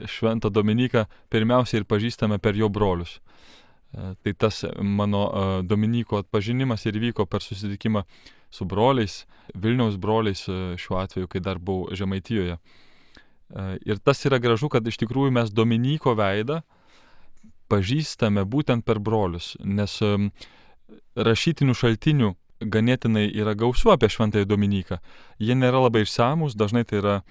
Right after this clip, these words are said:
legendos ir, žinot, tie hagiografiniai, e, šventųjų tekstai viduramžių, jie visi neretai yra panašūs ir tos istorijos kartais atsikartoja,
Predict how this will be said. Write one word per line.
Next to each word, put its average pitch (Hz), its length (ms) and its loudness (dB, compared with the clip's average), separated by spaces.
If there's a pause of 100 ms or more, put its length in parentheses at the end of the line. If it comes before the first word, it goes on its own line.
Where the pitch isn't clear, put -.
(380)
legendos 123 600 2
ir, 110 60 2
žinot, 107 320 -2 (400)
tie 110 280 6
hagiografiniai, 110 920 2
e, 95 400 -2
šventųjų 107 480 0
tekstai 147 420 0
viduramžių, 101 580 0 (540)
jie 98 200 2
visi 135 420 2
neretai 110 460 4
yra 107 120 4
panašūs 120 640 0
ir 101 180 2 (220)
tos 101 180 -4
istorijos 117 540 0 (340)
kartais - 380 0
atsikartoja, 113 800 4